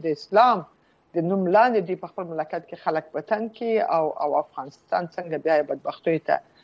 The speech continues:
اه، مخه کړي. نو یو هغه کسان لا تاسې وګورئ چې د، د لوړو زده کړو، اه، نوی ان-، انتخاب شوی کس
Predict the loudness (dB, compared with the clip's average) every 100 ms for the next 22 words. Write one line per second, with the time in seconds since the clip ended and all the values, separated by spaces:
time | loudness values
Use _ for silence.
0 | _ _ -4 0 0 -2 -4 -8 -8 -4
1 | 0 0 0 -4 -6 -14 -16 _ _ _
2 | -20 -16 2 4 4 4 4 6 6 4
3 | 2 -2 -8 -6 -6 -8 -8 -6 2 2
4 | 2 0 0 2 0 2 2 2 0 -6
5 | -6 -6 -4 -4 -4 -6 -2 0 0 -4
6 | -4 -2 2 2 2 0 0 0 -2 0
7 | 0 0 -4 _ _ _ _ -6 -2 0
8 | 2 0 -2 -4 -12 -14 -12 -12 -12 -16
9 | _ _ 2 6 8 8 6 2 -6 -8
10 | -2 0 0 0 0 0 0 -4